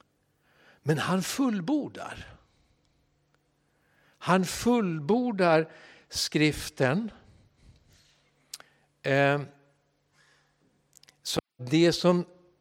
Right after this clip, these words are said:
skriften, alltså som Gamla testamentet, det som, det som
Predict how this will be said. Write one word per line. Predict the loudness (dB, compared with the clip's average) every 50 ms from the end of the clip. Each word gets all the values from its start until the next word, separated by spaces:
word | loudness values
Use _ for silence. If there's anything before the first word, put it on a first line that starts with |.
| _ _ _ _
skriften, | -10 -10 -4 -2 0 2 2 2 0 -2 -8 -6 -2 0 0 2
alltså | 2 0 0 0 0 0
som | 0 0 0 2
Gamla | 4 6 6 6 4 2 0 0
testamentet, | 0 0 -2 -2 0 0 0 2 2 0 -2 -2 -4 -6 -4 -4 -4 -4 -6 -10 -18 -20 -20 _ _ _ _ _ _ _ _ _ _ _ _ _
det | -2 -2 -2 0
som, | 2 2 0 0 0 -6 _ _ _ -14 -12 -12 -12 -14 _ _ _ _ _ _ _ _ _ _ _ 0
det | 4 4 4
som | 4 4 2 2 2 0